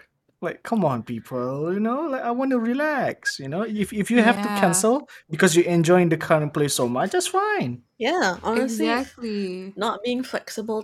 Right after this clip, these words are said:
Speaker 3: to basically changing plans on the go is so, like, pivotal to, like, how much fun you're gonna have in this, in this
Speaker 1: Yeah,
Speaker 3: holiday.
Speaker 1: exactly.
Speaker 2: It's true. Like, I don't think I can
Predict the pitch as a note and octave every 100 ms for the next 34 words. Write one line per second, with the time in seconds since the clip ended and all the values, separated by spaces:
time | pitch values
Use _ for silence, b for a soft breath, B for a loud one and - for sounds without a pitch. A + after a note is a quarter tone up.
0 | G#3+ G#3 D#3+ D3+ D#3 - _ _ G3 F3+
1 | - F#3+ F#3+ F3+ - E3+ F3 F3 F#3+ -
2 | D#3+ E3 G3 - F3 D#3 D3 C#3+ D#3+ E3+
3 | D3+ - - - _ _ - - F#3+ E3
4 | _ _ - _ - G3+ D#3+ - G3+ _
5 | - D#3 C#3+ - E3+ - - E3+ D3 C#3+
6 | F3+ F#3 - _ _ D3 D3 - - -
7 | _ - D3 A#2+ F#2+ E3 E3+ D3+ B2 G3
8 | - A#2+ - F#3+ F#3 F#3 F3+ G3 b b
9 | b b - F#3+ G3 - G3 G3+ B3 C#4
10 | - C4 - F#3+ F#3+ - G3+ G3 G3 F#3+